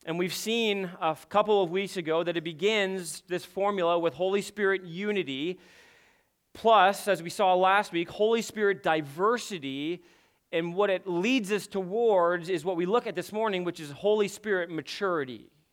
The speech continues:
Growth and maturity is one of the primary objectives that God has for the church. And as we saw last week in, in how God has gifted us and called us together with diversity,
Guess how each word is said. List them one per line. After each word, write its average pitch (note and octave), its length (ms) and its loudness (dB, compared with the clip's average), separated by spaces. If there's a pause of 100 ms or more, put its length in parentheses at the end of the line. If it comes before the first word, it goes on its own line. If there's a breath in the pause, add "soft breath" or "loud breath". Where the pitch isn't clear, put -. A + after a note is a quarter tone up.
(1500)
Growth G#3+ 240 2
and A#3+ 80 -2
maturity G#3 580 0
is F3 680 -2 (360 loud breath)
one G3+ 340 2
of G3+ 180 4
the G3+ 60 0
primary A3+ 640 0
objectives D#3 880 0
that E3+ 240 -2
God G3 300 4
has F3 380 2
for E3+ 220 -8
the E3 80 -4
church. B3 400 -2
And F#3 80 -6
as F3+ 140 -4
we F3+ 80 -8
saw F3+ 240 4
last F3+ 400 4
week E3+ 240 -6
in, D#3+ 180 -6 (260 loud breath)
in E3 160 -2
how E3+ 200 2
God G3+ 260 4
has F3+ 140 0
gifted G#3+ 400 0
us A3 140 -2
and F3+ 120 -8
called G#3+ 400 2
us G3+ 240 2
together F#3 480 0
with F3 240 -2
diversity, G3+ 840 0